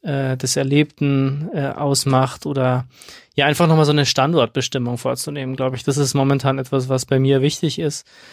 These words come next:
Ähm, und auch da hilft natürlich das Training immens. Also es steht eben gar nicht so sehr, ähm, äh, im Wege, was gerade auch im Kopf passiert, sondern ganz im Gegenteil. Ähm, es wird durch das Training und durch das Laufen eigentlich umso besser verarbeitet. Und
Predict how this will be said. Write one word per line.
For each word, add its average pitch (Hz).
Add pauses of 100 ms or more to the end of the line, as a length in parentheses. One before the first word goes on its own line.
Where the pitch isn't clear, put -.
(280)
Ähm, 135
und 143
auch 123
da 135
hilft 143
natürlich 131
das 131
Training 131
immens. 127
Also 131
es 139
steht -
eben 147
gar 143
nicht 165
so 147
sehr, 139 (580)
ähm, 135 (600)
äh, 175 (100)
im 139
Wege, 180
was 175
gerade 160
auch 143
im 156
Kopf 151
passiert, 151
sondern 143
ganz 135
im 135
Gegenteil. 139 (480)
Ähm, 139
es -
wird 143
durch 156
das -
Training 165
und 143
durch 151
das 135
Laufen 135
eigentlich 139
umso 147
besser 139
verarbeitet. 127
Und 131